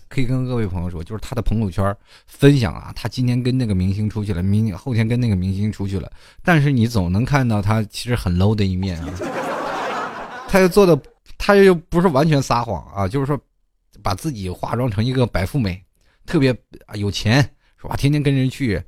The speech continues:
然后结果突然发现有一张照片是他在什么平房里啊，就上下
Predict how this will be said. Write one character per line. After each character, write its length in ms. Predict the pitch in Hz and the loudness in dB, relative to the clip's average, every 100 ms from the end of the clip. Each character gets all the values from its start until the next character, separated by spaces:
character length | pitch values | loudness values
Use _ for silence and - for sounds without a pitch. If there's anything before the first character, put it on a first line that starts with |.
| _ _ | _ _
然 120 | 104 | 2
后 40 | |
结 200 | 120 127 | 2 2
果 260 | 127 104 92 - | 0 -2 -4 -6
突 140 | - | -2
然 100 | 123 | 0
发 100 | 123 | 2
现 120 | 127 | 2
有 120 | 107 87 | 0 0
一 80 | |
张 220 | 98 117 120 | 0 0 0
照 100 | 104 | 0
片 220 | 104 107 | 2 0
是 100 | 107 | -2
他 200 | 107 104 | 0 0
在 200 | 107 98 | 0 0
什 120 | 92 | 0
么 120 | 98 | -4
平 280 | 95 - 101 | -4 -2 0
房 240 | 107 87 101 | 0 -2 -4
里 100 | 87 | -4
啊， 280 | 71 87 | -4 -4
就 100 | 85 | -4
上 240 | 85 110 101 | -4 -2 0
下 160 | 98 | 0